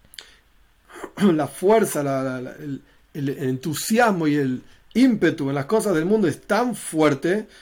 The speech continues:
que no solamente reducen tu interés en Kedusha y en santidad en judaísmo,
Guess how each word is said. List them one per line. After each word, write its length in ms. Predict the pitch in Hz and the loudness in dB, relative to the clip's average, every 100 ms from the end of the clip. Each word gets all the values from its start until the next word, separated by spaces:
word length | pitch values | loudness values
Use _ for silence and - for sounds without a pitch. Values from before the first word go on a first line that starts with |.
| _ | _
que 140 | - | -2
no 240 | 143 233 226 | 2 4 2
solamente 440 | 165 160 165 160 | 0 -2 -2 -2
reducen 800 | 151 156 143 196 185 - 117 101 - _ _ _ _ _ _ _ - | 0 0 2 2 0 -4 -8 -10 -18 _ _ _ _ _ _ _ -6
tu 260 | 156 160 160 | -2 -2 -2
interés 500 | 156 147 160 170 160 | -4 0 2 2 0
en 100 | 147 | -2
Kedusha 440 | 151 175 220 208 | 0 0 0 0
y 40 | |
en 80 | 220 | 0
santidad 580 | 208 208 220 220 214 220 | 0 -4 0 2 4 4
en 80 | 220 | 0
judaísmo, 840 | 214 214 226 226 175 165 160 160 | 2 4 4 4 2 0 0 -4